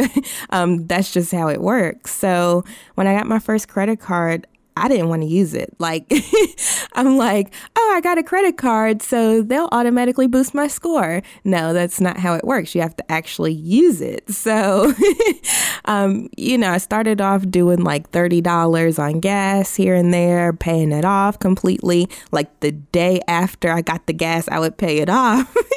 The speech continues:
<laughs> because I just did not want to carry a balance. I did not see why I should pay interest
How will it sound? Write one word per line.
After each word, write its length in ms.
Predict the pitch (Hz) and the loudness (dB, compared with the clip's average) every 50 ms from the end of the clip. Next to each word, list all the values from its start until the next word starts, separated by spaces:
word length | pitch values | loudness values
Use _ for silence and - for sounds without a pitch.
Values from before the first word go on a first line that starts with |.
| 466 - - | -2 -2 -2
<laughs> 320 | - - 494 - - - | -4 -4 -4 -6 -6 -4
because 340 | - 359 330 - 294 262 254 | -2 -2 0 0 -2 -2 0
I 100 | 254 247 | 0 0
just 240 | 247 262 262 226 226 | 2 2 2 2 2
did 160 | 254 247 220 | 2 2 4
not 380 | 220 208 196 190 196 196 - - | 4 4 4 2 0 -2 -2 -2
want 200 | 196 190 196 196 | -2 -2 -2 -2
to 80 | - 208 | -4 -6
carry 340 | - - 190 170 175 175 180 | -2 -2 0 0 2 2 2
a 80 | 190 | 2
balance. 360 | 196 202 220 262 247 196 - - | 2 2 2 2 2 0 0 -2
I 100 | - 196 | -2 -2
did 240 | 196 196 202 196 180 | 0 0 0 2 2
not 480 | 180 175 180 180 180 190 208 226 - - | 4 2 2 2 2 2 0 -2 -4 -6
see 720 | - - - - 208 190 190 190 185 180 185 190 202 - - - - - - - _ _ _ | -10 -8 -4 0 2 2 4 4 4 4 4 2 0 -2 -6 -20 -20 -20 -20 -20 _ _ _
why 420 | - - 165 175 180 190 208 220 - | -8 -4 -2 0 0 2 0 0 0
I 160 | - 196 196 | 0 0 0
should 360 | 202 196 - - 190 180 - | 0 0 0 -2 -2 -2 0
pay 200 | - 202 180 170 - - | -2 0 0 0 -2 -2
interest 720 | - 165 185 196 - - 220 190 185 180 175 175 - - | 0 0 0 0 0 0 0 2 2 2 0 0 -4 -10